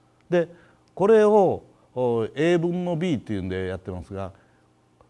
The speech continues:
一石につき、えー、何人住んでるかっていうのが、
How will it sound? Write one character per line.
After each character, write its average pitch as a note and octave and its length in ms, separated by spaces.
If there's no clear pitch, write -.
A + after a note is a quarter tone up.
一 G3+ 180
石 B3 280
に B3 260
つ - 160
き、 D#3 480
え A#2 680
ー、 - 20
何 F3+ 220
人 G#3+ 220
住 A#3+ 180
ん G#3 40
で C#3+ 100
る G2+ 80
か C3 120
っ A#2+ 60
て - 100
い A#2 40
う A#2 40
の D3 80
が、 B2+ 220